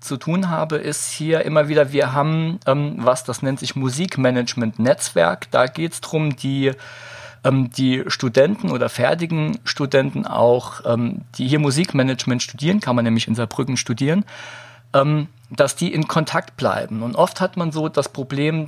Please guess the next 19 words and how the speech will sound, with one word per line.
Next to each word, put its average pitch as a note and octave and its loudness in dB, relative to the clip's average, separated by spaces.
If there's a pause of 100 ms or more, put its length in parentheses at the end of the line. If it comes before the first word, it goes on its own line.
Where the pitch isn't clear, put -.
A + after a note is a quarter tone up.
(100)
dass - 0
gerade C3+ 2
frische G3+ -4
Studenten D3+ -4
nicht E3 -2
so - -2
richtig E3+ -4
verstehen, C#3 -2
was C3 0
sie C3 -6
da B2+ 2
sollen. B2+ 2
Und G#2 -4 (460)
was B2+ 4
ich D#3 0
dann E3 0
immer D3+ 6
sag, C3+ 4
ist, - 0